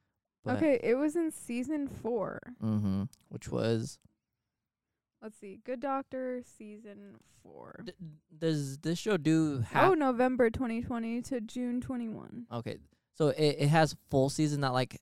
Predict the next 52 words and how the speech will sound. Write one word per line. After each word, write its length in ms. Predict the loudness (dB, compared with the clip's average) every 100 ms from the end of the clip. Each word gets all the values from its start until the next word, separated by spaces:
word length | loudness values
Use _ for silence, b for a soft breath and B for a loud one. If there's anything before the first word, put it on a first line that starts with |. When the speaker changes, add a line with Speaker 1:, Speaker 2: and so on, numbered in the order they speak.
| _
Speaker 1:
like 200 | -2 2
a 60 |
winter 300 | 4 2 2
season 480 | 0 0 0 2 0
and 160 | 0 -2
a 80 | -4
spring 340 | -4 -4 -4
season? 420 | -2 -2 -2 -4 -6 _ _ _ _ _ _ _ _ _ _ _
Speaker 2:
I 60 | -16
don't 360 | -14 -14 -16 -18
remember. 380 | -18 -16 -14 -14 -6
Speaker 1:
Oh, 180 | -6 -6 -8
okay. 220 | -12 -14 -6
I, 60 | 0
I 20 |
hate 160 | 2 4
Speaker 2:
I 40 |
think 220 | 4 2
Speaker 1:
when 140 | 0 -2
Speaker 2:
it 60 | -6
was, 160 | -10
like, 240 | -12 -12 -12
once 300 | -12 -12 -12
every 300 | -12 -10 -12 -12
few 160 | -14 -12
months. 320 | -12 -14 -16 _ _
Speaker 1:
I 100 | 0
hate 140 | 2
when 160 | 2 0
shows 240 | 0 0 0
do 180 | -4
that. 300 | -4 -6 -6
They 120 | -4 -2
show, 160 | 0
like, 160 | 0 0
half 240 | 0 -2
the 100 | -2
season 460 | -4 -2 -2 -2 -2
in 180 | -4 -6
the, 100 | -8 -10 -6
in 100 | -4
the 60 |
winter, 300 | -2 0 0
and 100 | -2
then 80 | -4
they 140 | -4 -6
show, 240 | -6 -4
like, 160 | -4 -2
the 80 |
other 100 | -2
half, 320 | -2 -2 -4 -8
like, 160 | -12